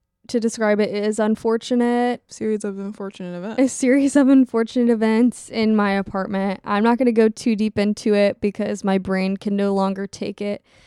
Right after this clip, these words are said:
Speaker 1: But it was the reason why I was racing to get home on Sunday, because I didn't know what I was gonna be walking into, because my roommate Alexa had been gone for a few days at that point as well.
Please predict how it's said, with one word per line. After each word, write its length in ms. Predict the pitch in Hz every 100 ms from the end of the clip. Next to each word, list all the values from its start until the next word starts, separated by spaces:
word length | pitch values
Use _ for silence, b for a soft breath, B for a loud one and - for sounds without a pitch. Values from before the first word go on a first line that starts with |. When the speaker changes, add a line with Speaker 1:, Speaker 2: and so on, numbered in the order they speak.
| b b b _ _
Speaker 1:
But 380 | 208 196 196 - _
it 80 | 220
was 160 | 226
the 100 | 220
reason 320 | 214 233 226
why 180 | 226 214
I 60 | 208
was 180 | 214 208
racing 360 | 196 202 214
to 60 | 202
get 100 | 196
home 300 | 185 190 185
on 200 | 196 202
Sunday, 560 | 202 208 208 208 208 202
because 340 | 196 196 202
I 120 | 196 196
didn't 220 | 190 190
know 140 | 190
what 140 | 190 185
I 80 |
was 120 | 185 185
gonna 160 | 190
be 140 | 185 185
walking 440 | 180 175 - 185
into, 520 | 180 185 - 202 202
because 340 | 196 202 202 190
my 120 | 185
roommate 300 | 185 185 185
Alexa 380 | 180 175 - 202
had 220 | 196 190
been 140 | 196
gone 480 | 196 185 190 196 202
for 220 | - 202
a 60 | 202
few 240 | - 202
days 300 | 196 196 196
at 120 | 202
that 220 | 196 185 -
point 280 | 202 190
as 160 | - 175
well. 580 | 180 175 175 180 180